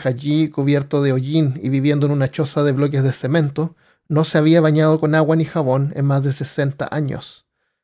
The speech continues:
Los aldeanos dijeron que había experimentado contratiempos emocionales en su juventud, lo que lo llevó a negarse a lavarse.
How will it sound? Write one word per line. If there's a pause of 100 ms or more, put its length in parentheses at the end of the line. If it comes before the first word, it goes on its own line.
(160)
Los
aldeanos
dijeron
que
había
experimentado
contratiempos
emocionales
en
su
juventud, (420)
lo
que
lo
llevó
a
negarse
a
lavarse.